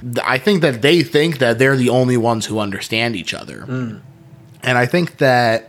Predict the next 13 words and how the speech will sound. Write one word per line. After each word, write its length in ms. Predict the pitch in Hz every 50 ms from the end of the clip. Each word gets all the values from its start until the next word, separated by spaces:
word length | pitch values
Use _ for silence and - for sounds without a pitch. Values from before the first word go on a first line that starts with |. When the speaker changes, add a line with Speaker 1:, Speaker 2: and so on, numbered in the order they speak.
| - - 123
Speaker 1:
when 240 | 117 117 131 127
we 160 | 127 127 120 117
talk 320 | - - 180 160 165 -
about 400 | 151 139 131 127 120 117 113 98
what 180 | 117 120 107 -
Franco 480 | - - 123 117 117 113 120 110 104
does 400 | 101 98 143 139 139 127 120 113
towards 320 | - - 127 117 110 110 -
the 140 | 107 107
end 180 | 101 120 147 139
of 60 | 110
the 80 | 98 98
movie, 520 | 95 90 87 80 - 71 71 82 92 98